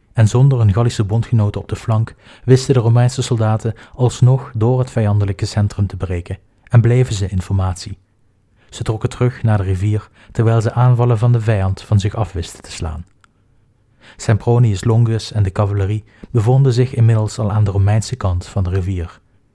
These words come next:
En de Romeinse soldaten wisten dankzij hun grote organisatie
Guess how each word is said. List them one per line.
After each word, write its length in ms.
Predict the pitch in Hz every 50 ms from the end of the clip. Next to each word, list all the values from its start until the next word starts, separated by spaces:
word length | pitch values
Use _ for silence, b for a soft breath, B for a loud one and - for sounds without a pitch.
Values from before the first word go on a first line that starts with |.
| _ _ _ _ _ -
En 120 | - 107 101
de 60 | 98
Romeinse 400 | 90 101 98 98 95 92 - -
soldaten 560 | - 104 98 95 107 113 113 - - 107 104 b b b b b b b
wisten 340 | b 120 123 - - 123 110
dankzij 340 | 107 117 127 127 - 123 117
hun 140 | 107 101 95
grote 380 | - - 117 120 120 - 110
organisatie 720 | 117 113 104 110 110 104 92 98 95 92 90 - - 92